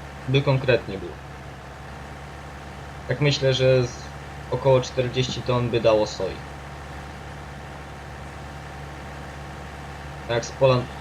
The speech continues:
no jak z jedenastki dało mi ile? Dwadzieścia cztery? Czy pięć ton? Oj, no to kurna,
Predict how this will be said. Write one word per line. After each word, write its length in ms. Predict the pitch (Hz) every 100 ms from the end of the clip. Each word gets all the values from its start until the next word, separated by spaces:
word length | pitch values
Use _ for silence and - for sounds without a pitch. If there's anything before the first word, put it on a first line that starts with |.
| -
no 100 | 120
jak 160 | 123 123
z 60 | 127
jedenastki 600 | 123 120 120 - - 113
dało 260 | 113 113
mi 280 | 113 113 113 - -
ile? 180 | 131 143 147 - - - - - - - - - -
Dwadzieścia 1600 | 123 131 131 - - - - - 120 117 117 117 113 107 104 - - -
cztery? 560 | - - - 127 165 247 - - - - - - - - - - - -
Czy 60 | -
pięć 380 | - 120 120
ton? 260 | - 135 165 - - - - - - - - -
Oj, 120 | 131
no 80 | 175 143 135 -
to 200 | 151 170 - - 127
kurna, 260 | 135 147